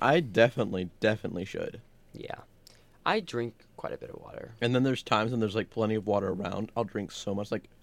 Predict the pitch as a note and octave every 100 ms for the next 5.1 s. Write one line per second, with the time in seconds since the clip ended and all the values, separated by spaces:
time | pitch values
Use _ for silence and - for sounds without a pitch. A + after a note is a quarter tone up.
0 | - - G#2+ - - E3 D#3+ D3+ D3+ D#3+
1 | D3 A#2+ B2+ - A2+ - A2+ - - A2+
2 | A#2 - B2+ B2+ C#3 C#3+ - - - F#2+
3 | G2+ G2 F#2 F2 - - - - - -
4 | G#2 - A#2+ G#2+ - - - - - -